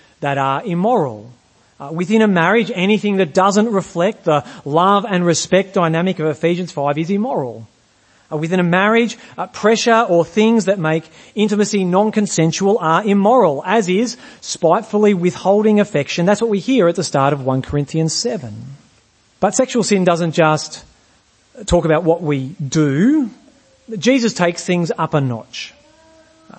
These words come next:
not only is sexual touch, but lustful thoughts are sin. So again, let's listen to Jesus. "You have heard that it was said, 'You shall not commit adultery,' but I tell you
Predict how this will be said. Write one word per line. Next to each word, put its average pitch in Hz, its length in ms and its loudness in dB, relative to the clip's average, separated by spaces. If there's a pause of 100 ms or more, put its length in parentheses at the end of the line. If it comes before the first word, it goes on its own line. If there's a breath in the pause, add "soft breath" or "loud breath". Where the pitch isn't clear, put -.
not 185 200 2
only 190 280 2
is 156 80 -2
sexual 160 380 0
touch, - 420 -4
but 180 280 -2
lustful 202 540 0
thoughts 156 640 0
are 143 260 -2
sin. 202 380 0
So 165 140 0
again, 156 280 2
let's 196 140 0
listen 196 200 0
to 202 40 4
Jesus. 147 540 -2 (400 loud breath)
"You 185 140 2
have 160 100 0
heard 233 260 4
that 220 80 2
it 226 80 2
was 202 160 2
said, 156 480 0 (340 soft breath)
'You 170 120 -2
shall 185 280 0
not 208 180 2
commit 180 200 0
adultery,' 147 560 -2
but 180 160 2
I 208 200 4
tell 214 260 0
you 120 260 -10